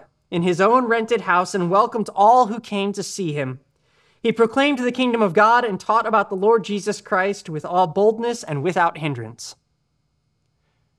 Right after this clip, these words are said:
The end. That's it. The book of Acts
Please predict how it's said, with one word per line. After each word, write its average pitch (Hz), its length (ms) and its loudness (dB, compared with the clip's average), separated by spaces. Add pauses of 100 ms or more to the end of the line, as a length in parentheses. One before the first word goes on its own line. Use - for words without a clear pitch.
(120)
The 151 240 2
end. - 300 -8 (2250)
That's 240 260 2
it. - 300 0 (800)
The 214 60 4
book 320 140 6
of 302 80 4
Acts 302 360 2